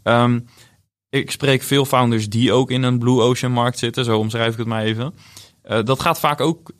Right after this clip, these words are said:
eh, gepaard met heel veel, ja, spanning en vooral onzekerheid. Van, gaat dit wel lukken? En, en herken je dat gevoel? Is dat ook van jou op, op jouw situatie van toepassing?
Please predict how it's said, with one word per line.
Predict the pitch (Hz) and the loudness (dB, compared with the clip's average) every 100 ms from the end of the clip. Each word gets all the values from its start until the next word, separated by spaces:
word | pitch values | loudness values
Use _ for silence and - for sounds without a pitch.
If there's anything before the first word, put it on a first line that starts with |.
| 113 | -2
eh, | 123 120 113 113 107 | 0 2 0 -2 -6
gepaard | - - 131 117 | -6 -2 0 0
met | 117 | 2
heel | 135 | 2
veel, | 120 104 - _ _ | 0 -4 -10 _ _
ja, | 107 113 | -4 -2
spanning | 98 - 139 120 117 | -2 0 0 2 0
en | 113 | 0
vooral | 117 131 | 0 0
onzekerheid. | - 120 120 143 123 90 - | 2 2 2 2 0 -2 -2
Van, | - | -2
gaat | 117 | -2
dit | 113 107 | 0 0
wel | 110 | 2
lukken? | 107 101 107 101 98 95 | 2 0 0 0 0 -2
En, | 110 85 | -4 -4
en | 117 117 - - | -4 -6 -14 -6
herken | 123 131 139 | -2 0 0
je | 170 | 2
dat | 175 175 | 0 -2
gevoel? | 139 131 151 | -4 -2 0
Is | 120 85 - - | 0 0 -2 -2
dat | 135 - - - | -4 -6 -14 -2
ook | 139 135 - | -2 -2 -8
van | - 139 | -6 0
jou | 135 131 104 | 2 2 2
op, | 127 123 - | -2 -4 -4
op | 107 123 - | -4 -6 -2
jouw | 123 123 | 0 0
situatie | 131 135 131 - | 0 0 0 0
van | 117 | -2
toepassing? | 131 - 143 175 | 0 0 0 -2